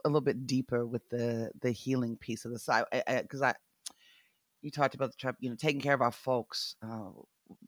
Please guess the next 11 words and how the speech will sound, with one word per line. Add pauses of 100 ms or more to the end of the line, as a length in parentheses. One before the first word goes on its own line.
(220)
by
any
means
necessary.
And
I
thought
about
putting
that
inside